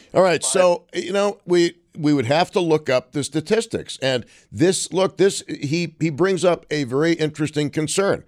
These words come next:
Speaker 1: and that is this, that people in the Western countries are not having babies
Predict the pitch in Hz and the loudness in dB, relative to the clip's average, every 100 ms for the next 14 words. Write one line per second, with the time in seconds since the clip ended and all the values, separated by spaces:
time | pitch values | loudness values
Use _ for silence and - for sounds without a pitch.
0 | _ _ _ 117 117 143 160 120 180 92 | _ _ _ 0 2 2 2 2 0 0
1 | - - _ - 117 110 _ 139 160 160 | -10 -12 _ -2 0 0 _ -2 -2 0
2 | 165 160 - 131 123 120 98 104 101 98 | 0 0 -4 -2 -2 -2 -2 0 0 -4
3 | _ - 90 120 - 170 165 127 107 - | _ -8 0 0 0 -4 -2 -4 -4 -4
4 | 110 110 - _ _ 98 92 80 80 120 | -4 -6 -10 _ _ -2 -2 -4 -2 0
5 | 123 _ _ - 107 104 104 113 110 _ | -2 _ _ -6 0 0 0 -4 -8 _
6 | - 82 110 123 127 90 87 104 - | -18 -6 -2 0 0 -2 -2 -2 -8